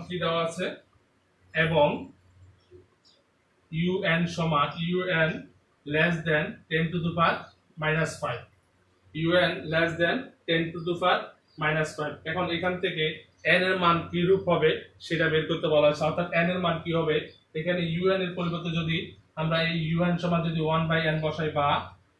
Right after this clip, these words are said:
ইউএন পরিবর্তে লিখবো one by n less than ten to the power minus five,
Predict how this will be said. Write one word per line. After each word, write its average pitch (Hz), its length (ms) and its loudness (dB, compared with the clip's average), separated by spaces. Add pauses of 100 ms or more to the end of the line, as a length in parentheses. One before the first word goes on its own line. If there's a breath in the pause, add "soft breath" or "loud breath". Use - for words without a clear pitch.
(260)
ইউএন 175 340 2
পরিবর্তে 170 380 -2
লিখবো 156 220 -4 (200)
one 165 120 0 (100)
by 175 140 4 (680)
n - 20 -2 (460)
less 151 180 2 (100)
than 160 140 0 (120)
ten 160 200 -2
to 160 120 -4
the 165 120 -2
power 175 160 0 (140)
minus 160 320 0 (260)
five, - 220 -4